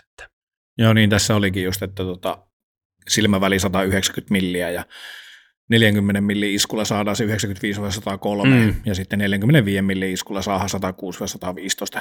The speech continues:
Speaker 1: Kyllä, juuri näin, juuri näin, että tosiaan kun noi hiilikuiturunkojen muotit on aika kalliita, niin varmaan samalla muotilla tehdään noi kaikki,
Speaker 2: Mm.
Speaker 1: kaikki, et sitten on vaan eri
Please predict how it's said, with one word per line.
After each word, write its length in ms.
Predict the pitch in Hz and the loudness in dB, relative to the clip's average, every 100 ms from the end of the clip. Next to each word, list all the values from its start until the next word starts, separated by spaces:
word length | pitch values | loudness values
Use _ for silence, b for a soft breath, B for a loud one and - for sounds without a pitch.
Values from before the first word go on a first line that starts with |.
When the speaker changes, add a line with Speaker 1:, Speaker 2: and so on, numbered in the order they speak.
| - | 2
Speaker 1:
Kyllä, 440 | 123 107 101 - - _ _ - | 4 6 4 0 -12 _ _ 2
juuri 320 | 110 110 101 | 4 4 2
näin, 300 | - - - - _ _ 131 | 2 2 0 -8 _ _ -10
juuri 280 | - 110 | -6 -4
näin, 220 | 104 104 104 - | -4 -4 -8 -4
että 340 | - - - B B B B _ _ - | -4 -2 -4 B B B B _ _ -2
tosiaan 320 | 107 101 98 | 2 4 4
kun 100 | 95 | 4
noi 180 | 98 - - | 4 2 2
hiilikuiturunkojen 920 | 113 110 107 107 104 110 107 104 107 | 4 4 4 2 2 2 2 2 2
muotit 320 | 117 110 107 | 4 2 2
on 120 | 110 104 | 0 2
aika 400 | 104 110 - _ | 2 0 -4 _
kalliita, 520 | - 110 101 98 95 95 | 2 4 6 4 2 0
niin 240 | 92 95 - _ _ B B B B - | 0 -2 -10 _ _ B B B B 0
varmaan 440 | 101 95 92 95 - - - | 2 2 2 0 -4 -14 -8
samalla 420 | 113 101 101 98 98 | -2 2 4 4 4
muotilla 420 | 98 95 110 - | 2 2 0 0
tehdään 300 | - - - | 0 0 0
noi 160 | 98 | 0
kaikki, 580 | 101 - - - - - _ _ _ _ _ 107 | 0 0 -2 -6 -10 -12 _ _ _ _ _ 4
Speaker 2:
Mm. 300 | 110 107 104 | 6 6 6
Speaker 1:
kaikki, 380 | 107 104 - | 4 0 -2
et 80 | - | -4
sitten 400 | - - - - | -4 -8 -2 -2
on 80 | - | 0
vaan 300 | 85 - - _ B B B B B _ - - | -4 -4 -10 _ B B B B B _ -4 2
eri 420 | 95 90 - | 4 2 0